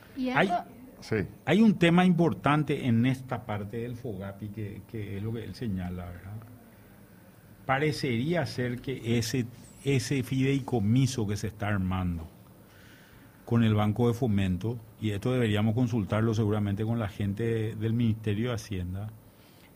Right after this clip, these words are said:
Speaker 2: la intención es que ese fideicomiso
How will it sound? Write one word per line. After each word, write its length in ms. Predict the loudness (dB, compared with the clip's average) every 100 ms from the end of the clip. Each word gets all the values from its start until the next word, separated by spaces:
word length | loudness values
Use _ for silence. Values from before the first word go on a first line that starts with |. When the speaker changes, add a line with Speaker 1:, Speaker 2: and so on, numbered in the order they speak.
| -2
Speaker 2:
la 120 | 2
intención 600 | 2 2 2 2 2 2
es 140 | 0
que 320 | 0 -2 0
ese 180 | 0 0
fideicomiso 960 | -2 -2 -2 -2 -2 0 -2 -2 -6